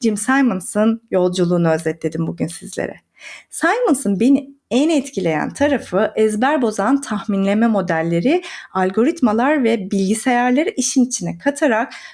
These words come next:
küresel finansın işleyiş şeklini değiştirmiş olması. Tüm bu yolculukta onu başarılı kılan şeylerden bir diğeri ise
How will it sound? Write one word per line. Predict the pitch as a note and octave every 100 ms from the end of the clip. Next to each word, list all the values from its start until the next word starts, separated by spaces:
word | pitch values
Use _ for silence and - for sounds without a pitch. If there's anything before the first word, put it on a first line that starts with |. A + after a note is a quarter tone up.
| _
küresel | - F#3+ F3+ B3 D4
finansın | - A#3 F#3+ F#3+ - F3 -
işleyiş | A#3 - B3+ C4+ D4+ -
şeklini | G#3 G3+ G#3+ G#3 F#3
değiştirmiş | D#3+ E3+ - - E3+
olması. | D#3+ - E3+ E3+ - - _ _ _ _ _ _ _
Tüm | - A4+ A#4+
bu |
yolculukta | D4 G#3+ G3 F#3 F3+ - D4 G#4+ - - _
onu | A#3+ F4 D4+
başarılı | A#3+ C#4 C#4 F4+
kılan | B3 G3 E3+
şeylerden | - C4 C#4+ A#3+ F3+ E3+ F3
bir | B3 B3+
diğeri | D4 A4+ F#4
ise | A#3+ - - F#4